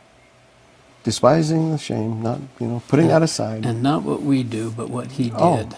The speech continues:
Speaker 1: it's nothing what we do. I mean, if
Speaker 2: Yeah.
Speaker 1: there was, if there's that scenario where I'm standing before Christ and he says, "Dunbar, what do you got?" I got nothing.
Speaker 2: I've got
Speaker 1: I got
Speaker 2: you.
Speaker 1: nothing.
Speaker 2: I've got
Speaker 1: I got,
Speaker 2: you.
Speaker 1: I've got,
Speaker 2: <laughs>
Speaker 1: I got my sins to give to you, and I am grateful for it,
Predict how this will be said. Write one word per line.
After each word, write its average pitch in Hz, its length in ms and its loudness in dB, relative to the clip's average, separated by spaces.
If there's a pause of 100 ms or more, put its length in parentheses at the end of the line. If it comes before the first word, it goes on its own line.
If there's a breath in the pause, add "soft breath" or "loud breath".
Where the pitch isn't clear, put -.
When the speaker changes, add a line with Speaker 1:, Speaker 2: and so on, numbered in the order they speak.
(180)
Speaker 1:
it's - 220 -8
nothing 147 480 2
what 117 160 -2
we 131 160 2
do. 90 280 -6
I 107 80 4
mean, 127 180 8
if 120 80 4
Speaker 2:
Yeah. 127 40 -2
Speaker 1:
there 156 140 8
was, 113 160 2 (380 loud breath)
if 117 120 0
there's 143 260 8
that 113 200 6
scenario 113 560 4
where 110 160 0
I'm 107 120 0
standing 131 400 0
before 110 340 -2
Christ 147 400 -4
and 110 100 -4
he 110 80 0
says, 110 240 0
"Dunbar, 123 360 2
what 120 140 2
do 113 40 2
you 107 80 2
got?" 135 340 0 (380 loud breath)
I 190 100 4
got 151 160 2
nothing. 165 400 0 (580 loud breath)
Speaker 2:
I've 147 140 2
got 147 140 6
Speaker 1:
I 202 120 10
got - 240 10
Speaker 2:
you. 139 60 6
Speaker 1:
nothing. 156 360 8
Speaker 2:
I've 156 180 10
got 156 220 10
Speaker 1:
I 208 40 10
got, 180 120 10
Speaker 2:
you. 160 80 10
Speaker 1:
I've - 100 2
got, - 720 6
Speaker 2:
<laughs> - 0 -
Speaker 1:
I 143 80 6
got 156 180 6
my 127 140 6
sins 147 380 2
to 123 120 0
give 139 280 4
to 131 100 -4
you, 135 120 2
and 123 320 4
I 143 140 6
am 127 200 2
grateful 120 380 0
for 90 260 -10
it, - 200 -18